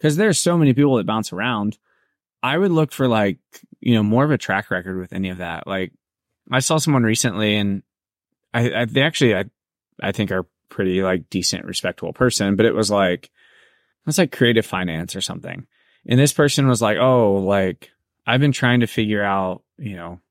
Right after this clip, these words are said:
doing these sub two or selling sub two deals or creative finance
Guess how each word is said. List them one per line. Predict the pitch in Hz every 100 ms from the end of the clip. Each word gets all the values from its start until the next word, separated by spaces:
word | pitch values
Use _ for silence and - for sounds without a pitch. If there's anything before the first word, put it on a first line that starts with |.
| _
doing | - 120 117
these | 107 101
sub | - 113 98
two | - 107 104
or | 101
selling | - 120 123 117
sub | - 113
two | - 107
deals | 101 104 101 92
or |
creative | - 107 107
finance | - 101 98 95 - -